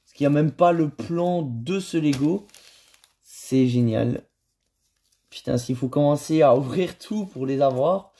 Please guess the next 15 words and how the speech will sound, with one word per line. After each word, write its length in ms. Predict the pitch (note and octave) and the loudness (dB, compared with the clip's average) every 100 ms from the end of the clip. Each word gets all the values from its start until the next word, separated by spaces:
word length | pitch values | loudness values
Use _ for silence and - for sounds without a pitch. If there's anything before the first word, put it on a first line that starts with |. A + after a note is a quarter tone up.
| - - - _ | -20 -20 -20 _
Bon, 280 | C#3 C#3 A#2+ _ _ _ _ _ _ _ _ | -2 -2 -4 _ _ _ _ _ _ _ _
à 40 | - | 0
mon 20 | |
avis, 160 | B2 C#3 | 2 0
ça 160 | B2+ | 0
doit 160 | B2+ B2 | 0 0
pas 80 | D3+ | -4
être 120 | - | -4
compliqué. 760 | D3 C3 C#3 - D#3+ F3 F3+ | -8 -8 -14 -10 -2 2 2
Donc 460 | D#3 C3+ B2+ A#2 - | 0 0 0 -2 -6
là, 460 | - C3 A#2 - _ _ _ _ _ - - - - | 2 4 4 0 _ _ _ _ _ -20 -20 -12 -2
on 120 | C3 | 2
a 80 | B2 | 2
ça. 460 | - D3+ A3 - _ | 2 2 2 -4 _
Donc 260 | - A#2+ | -6 -4